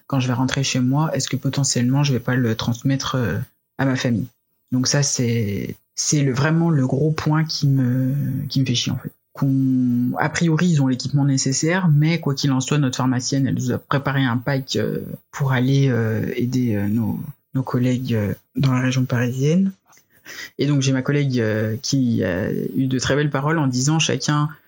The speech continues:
doit aller là où il pense être utile. » Donc voilà, moi, je pense que je vais être utile là-bas.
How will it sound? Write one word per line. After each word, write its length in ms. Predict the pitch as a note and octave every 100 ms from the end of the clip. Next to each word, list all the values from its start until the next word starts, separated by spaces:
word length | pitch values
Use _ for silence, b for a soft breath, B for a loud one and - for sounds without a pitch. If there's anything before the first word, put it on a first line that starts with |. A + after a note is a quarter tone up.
| _
doit 140 | C#3+ C3
aller 200 | C#3+ D#3
là 140 | D#3
où 60 | C#3+
il 100 | C#3
pense 300 | E3 E3+ D#3+
être 260 | C3+ - -
utile. » 380 | C#3+ - C#3 A#2 - _ b b b b b _
Donc 140 | C3
voilà, 180 | C3 A#2
moi, 140 | A2 C#3+
je 120 | -
pense 240 | D3+ D3
que 240 | - A2+ A#2
je 100 | C3
vais 80 |
être 160 | C3 -
utile 260 | B2 - C3
là-bas. 380 | A#2 B2+ C3